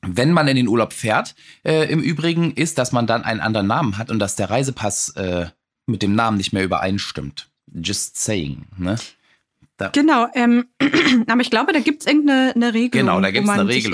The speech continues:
Speaker 2: irgendwas ausstellen lassen kann.
Speaker 1: Genau.
Speaker 2: Ähm,
Speaker 1: Das
Speaker 2: ne,
Speaker 1: gibt's,
Speaker 2: dass
Speaker 1: das
Speaker 2: man
Speaker 1: kann man,
Speaker 2: frisch verheiratet
Speaker 1: genau, das
Speaker 2: ist.
Speaker 1: kann man alles machen.
Speaker 2: Ja.
Speaker 1: Aber trotzdem an solche, ähm, Sachen auch denken, dass es da zu Überschneidungen kommen
Speaker 2: Mhm.
Speaker 1: kann und dass man sich da unter Umständen halt nochmal ein Zusatzdokument holen muss,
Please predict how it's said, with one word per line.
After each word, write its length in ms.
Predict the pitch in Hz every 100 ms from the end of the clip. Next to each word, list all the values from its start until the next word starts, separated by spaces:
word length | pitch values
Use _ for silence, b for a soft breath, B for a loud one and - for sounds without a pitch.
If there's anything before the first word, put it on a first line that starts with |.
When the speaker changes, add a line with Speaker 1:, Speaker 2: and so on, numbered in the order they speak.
| 220
Speaker 2:
irgendwas 240 | 214 214
ausstellen 540 | 226 233 - 226 208 202
lassen 280 | 196 208
kann. 220 | 196 196 190
Speaker 1:
Genau. 300 | - 82 - B B _
Speaker 2:
Ähm, 340 | 202 190 185 190 B B B - -
Speaker 1:
Das 180 | 208 233
Speaker 2:
ne, 20 |
Speaker 1:
gibt's, 240 | 147 147
Speaker 2:
dass 120 | 110
Speaker 1:
das 20 | 185
Speaker 2:
man 40 |
Speaker 1:
kann 80 | 113
man, 60 | 110
Speaker 2:
frisch 120 | -
verheiratet 280 | 196 190 185
Speaker 1:
genau, 180 | 127 90
das 100 | 95
Speaker 2:
ist. 40 |
Speaker 1:
kann 120 | 151
man 80 | 143
alles 160 | 120 127
machen. 240 | 139 196
Speaker 2:
Ja. 100 | 202 -
Speaker 1:
Aber 200 | 120 156
trotzdem 340 | 147 170 185
an 140 | 143 131
solche, 420 | 143 165 160 - 123
ähm, 200 | 131 127
Sachen 240 | 131 156
auch 140 | - -
denken, 500 | 143 196 175 233 -
dass 160 | 131 131
es 120 | 147
da 160 | 139 139
zu 100 | 107
Überschneidungen 560 | 113 120 139 202 131
kommen 280 | 104 104 107
Speaker 2:
Mhm. 40 |
Speaker 1:
kann 220 | 120 139 151
und 200 | 123 117
dass 160 | 117
man 160 | 131 123
sich 140 | 123
da 200 | 127 123
unter 200 | 117 113
Umständen 400 | 101 139 127 120
halt 140 | 113 113
nochmal 200 | 113 104
ein 40 |
Zusatzdokument 680 | - 135 - 98 95 92 -
holen 140 | 95
muss, 240 | 104 98